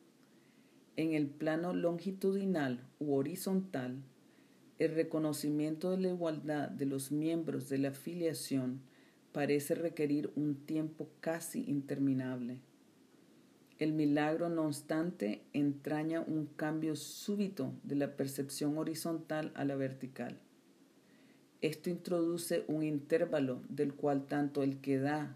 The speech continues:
como el que recibe emergen mucho más adelantados en el tiempo de lo que habrían estado de otra manera. El milagro, pues,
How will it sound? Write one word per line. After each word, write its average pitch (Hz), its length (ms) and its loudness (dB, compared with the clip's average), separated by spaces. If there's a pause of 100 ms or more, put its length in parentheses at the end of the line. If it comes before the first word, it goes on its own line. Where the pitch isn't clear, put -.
(120)
como 143 200 -2
el 135 100 0
que 135 120 -4
recibe 196 720 -2 (480)
emergen 147 760 2
mucho 180 360 0
más 160 340 -2
adelantados 147 840 2
en 143 100 2
el 135 160 2
tiempo 165 600 -4 (380)
de 151 80 0
lo 147 160 2
que 147 140 0
habrían 147 340 2
estado 143 500 0
de 135 80 2
otra 131 200 -2
manera. 123 480 0 (1300)
El 151 160 2
milagro, 151 720 2
pues, 165 280 2